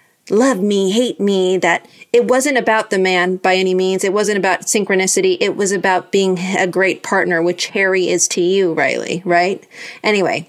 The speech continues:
back to Ariana and Pasha. Holy crap. You know, first of all, Ariana, you're right. Just focus on you and being the best dancer you can be. But the musicality of this dance was insanity. I got chills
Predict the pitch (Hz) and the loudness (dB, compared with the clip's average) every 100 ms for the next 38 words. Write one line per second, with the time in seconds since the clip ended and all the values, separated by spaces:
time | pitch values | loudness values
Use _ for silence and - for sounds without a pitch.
0 | _ 311 311 - 220 202 - 220 208 208 | _ 0 0 0 0 0 -6 0 2 2
1 | 196 196 185 185 185 190 208 208 208 - | 2 0 -2 0 0 2 0 -2 -4 -14
2 | - - - _ - 254 240 226 233 190 | -14 -16 -20 _ 0 2 2 0 0 2
3 | 175 - - 226 214 262 254 190 190 196 | 0 -2 -6 -2 0 0 0 0 2 2
4 | 196 196 190 170 160 160 - - 233 233 | 0 0 0 2 0 -2 -8 -4 -2 0
5 | 247 254 294 302 233 185 190 240 214 202 | 0 0 0 0 2 2 2 2 0 0
6 | 196 190 185 190 190 185 185 175 175 175 | 0 0 0 0 0 0 0 0 0 0
7 | 170 151 143 - - 214 208 208 277 214 | 0 -2 -4 -12 -6 -2 2 2 2 0
8 | - 214 208 214 196 175 208 - 202 202 | -2 -2 0 0 0 0 0 0 0 0
9 | 190 175 175 170 - 214 190 170 160 - | 0 0 2 2 0 0 0 2 0 0
10 | 180 190 - - 233 233 | 0 0 -2 0 2 2